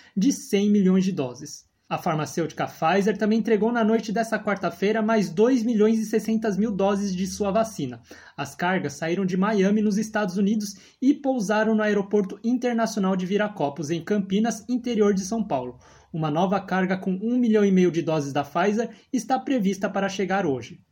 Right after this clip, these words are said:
Até agora, o Ministério da Saúde já recebeu cinquenta e sete milhões das cem milhões de doses do primeiro contrato com a Pfizer, assinado em março de dois mil e vinte e um.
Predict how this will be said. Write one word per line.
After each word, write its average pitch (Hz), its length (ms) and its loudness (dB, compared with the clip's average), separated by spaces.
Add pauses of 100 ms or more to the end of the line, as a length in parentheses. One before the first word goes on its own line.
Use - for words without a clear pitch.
(1160)
Até 160 280 -4
agora, 170 380 0
o - 20 2
Ministério 185 400 2
da 165 100 -2
Saúde 180 440 0
já 185 100 0
recebeu 202 400 2
cinquenta 233 540 -2
e 226 40 -2
sete 220 300 -2
milhões 196 380 2
das 196 160 -2
cem 247 200 -4
milhões 220 320 2
de 190 60 0
doses 190 320 0
do 196 100 -4
primeiro 196 380 0
contrato 190 460 -2
com 214 80 -4
a 208 40 -2
Pfizer, 135 460 -4
assinado 151 460 -4
em 156 100 -4
março 190 400 -2
de 190 140 -2
dois 190 200 0
mil 190 140 0
e 202 60 0
vinte 208 260 -2
e 240 60 -2
um. 143 120 -4